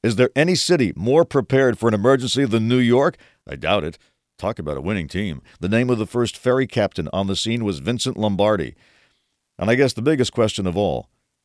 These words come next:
do prayers get answered? Well, let's see. The plane missed the George Washington Bridge by nine hundred feet, stayed intact, didn't sink. The boats are right there. Nobody died.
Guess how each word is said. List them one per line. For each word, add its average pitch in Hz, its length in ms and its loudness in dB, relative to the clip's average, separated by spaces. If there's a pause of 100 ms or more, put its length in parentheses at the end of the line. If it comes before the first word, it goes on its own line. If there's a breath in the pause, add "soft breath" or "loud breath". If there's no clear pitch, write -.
(180)
do 95 100 0
prayers 120 480 2
get 95 240 0
answered? 78 540 -6 (600)
Well, 87 140 -4
let's 98 120 -2
see. 87 220 -2
The 69 100 -8
plane 104 300 -2
missed 107 180 -2
the 98 80 -6
George 92 300 -2
Washington 85 500 -2
Bridge 85 300 -4
by 76 160 -2
nine 80 240 -4
hundred 65 260 -8
feet, 113 240 -4
stayed 76 300 -4
intact, 92 460 -4
didn't 71 180 -8
sink. 101 400 -6
The - 40 -12
boats 78 280 -6
are 78 40 -8
right 82 240 -2
there. 90 240 -2
Nobody 78 380 -6
died. 85 380 -4